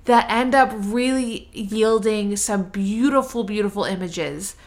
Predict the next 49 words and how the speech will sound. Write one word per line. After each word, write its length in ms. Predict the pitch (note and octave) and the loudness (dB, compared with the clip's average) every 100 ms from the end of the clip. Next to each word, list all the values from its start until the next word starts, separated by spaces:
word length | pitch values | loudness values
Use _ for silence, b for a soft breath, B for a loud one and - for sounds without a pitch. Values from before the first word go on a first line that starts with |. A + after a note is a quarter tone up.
| b b | b b
So 180 | - | -2
you 160 | B3 A#3 | 0 0
have 320 | A#3 C4 C4+ | 0 0 0
to 140 | C#4 - | -4 2
open 420 | A#3+ C4 D4+ C4+ | 2 2 0 -2
your 140 | C#4 | 0
mind. 400 | B3 G3+ G3 G3 | 0 2 2 0
You 80 | F#3+ | -2
have 260 | G3 A#3 A#3+ | 0 0 -2
to 60 | B3+ | -8
think 320 | - B3 - | -4 -4 -2
differently. 720 | A3 G#3+ - - F#3 C#3 - B B B | -2 -2 -10 -8 -8 -8 -12 B B B
You 140 | G#3+ | -6
have 300 | G3+ A#3+ A#3+ | -2 -2 -2
to 100 | C4+ | -6
get 260 | A3+ B3 - | -4 -6 -6
creative. 920 | - A3 - G#3 G#3 F3+ C3+ D3+ - B B B | -8 -8 -4 -4 -2 -4 -4 -8 -14 B B B
And 520 | A3+ A3+ G#3+ G3+ G3 G3 | -2 0 2 2 0 -2
even 280 | C4 C4+ D4 | -2 -2 0
our 160 | C4 | 2
bed, 380 | G#3 G#3 G#3+ B3 | 2 2 2 0
for 120 | A3 | 0
example, 440 | G3+ F#3+ F#3 E3+ F3+ | -2 -2 -6 -6 -4
we 160 | A3 | -2
moved 440 | C4 G3+ A3 B3 C4 | 0 2 2 0 -2
it 180 | C4+ - | -2 0
into 340 | G#3 G3+ A3+ | -2 -2 -4
what 200 | G3 G#3 | 0 2
is 180 | G#3 G3 | 4 4
our 140 | F#3+ | 2
kitchen. 760 | F3 - D#4+ D#4+ - - F#3 G#3+ - b b b b b - | 0 -2 -6 -4 -6 -6 -10 -18 -20 b b b b b -6
And 120 | A#3+ | 2
so 120 | B3+ | 2
it's 180 | B3+ A#3+ | 2 2
very, 260 | A3 C#4+ | 2 2
like, 180 | C#4+ A#3+ | 2 0
a 60 | G#3+ | 0
New 320 | G3 G3 A3+ | 2 4 4
York 320 | A#3 A3 G3+ | 4 0 -2
City 320 | - C#4 C4 | -2 -2 -2
vibe, 300 | G#3+ E3 E3 G#3 | 0 0 0 -2
but 120 | G3 | 0
that 180 | A3 C#4 | 4 4
allowed 260 | C4+ A3+ | 2 2
us 140 | A#3 A#3 | 0 -4
to 80 | |
have 100 | G#3 | -4
a 60 | F#3+ | -4
whole 580 | - - C#4 C#4+ D4 | -6 -4 0 2 0